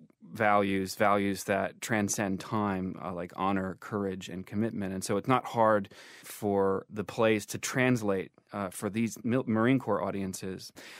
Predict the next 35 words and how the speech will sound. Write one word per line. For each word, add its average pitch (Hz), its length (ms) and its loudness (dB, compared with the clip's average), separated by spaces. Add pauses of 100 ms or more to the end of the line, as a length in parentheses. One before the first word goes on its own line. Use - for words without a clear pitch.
(160)
Basically 180 360 6
what 131 140 4
happened 120 300 4
was 110 180 4
I, 107 320 0
I 120 80 0
spent 127 260 0
about 110 220 2
a 104 60 2
year 104 360 2 (140)
knocking 113 380 4
on 107 180 6
doors, 98 480 2
sort 101 220 -6
of - 280 -8
in, 110 140 -6
in 127 220 0
ignorance, 117 560 2
not 123 160 2
really 120 160 4
knowing 110 380 2
how 117 160 -2
to 107 60 -2
go 107 220 6
about 98 400 2
finding 104 420 0
a 98 60 -2
military 98 480 -2
audience, 95 460 -4
calling 101 440 0
people, 104 360 -6
writing 98 320 -2
letters, 98 480 -6
sending 95 320 -6
emails. 98 460 -2